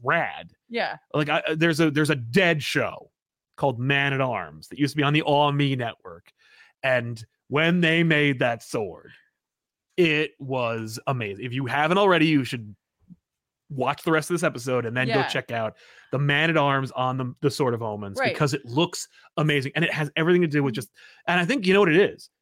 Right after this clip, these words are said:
Speaker 1: It's
Speaker 2: Mm-hmm.
Speaker 1: the logo. The logo is, you know, it's, it's the redundant logo put onto the sword.
Speaker 2: Yeah.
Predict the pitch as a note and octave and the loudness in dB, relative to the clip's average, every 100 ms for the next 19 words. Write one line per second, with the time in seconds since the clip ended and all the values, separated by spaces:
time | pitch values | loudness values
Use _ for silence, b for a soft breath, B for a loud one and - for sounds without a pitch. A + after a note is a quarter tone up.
0 | G#3 F#3 F#3 C#3+ A2 G2 G2+ E2+ - _ | 0 0 2 -2 -2 -6 -10 -16 -18 _
1 | - C#3 D3 D#3 E3 D3+ B2 - _ _ | -6 -2 2 4 4 4 0 -10 _ _
2 | _ _ E3 B2 G#2+ - D3 - D3 D3+ | _ _ -2 0 -2 -4 -4 0 0 2
3 | D3+ D#3 C#3 C#3+ C#3+ - - E3 C#3+ D#3 | 0 0 0 2 0 -2 -2 0 0 2
4 | D3+ C#3+ - D3 F#2 C#2 - G#3 C#3+ | 2 2 2 -2 -4 -10 -12 -10 -10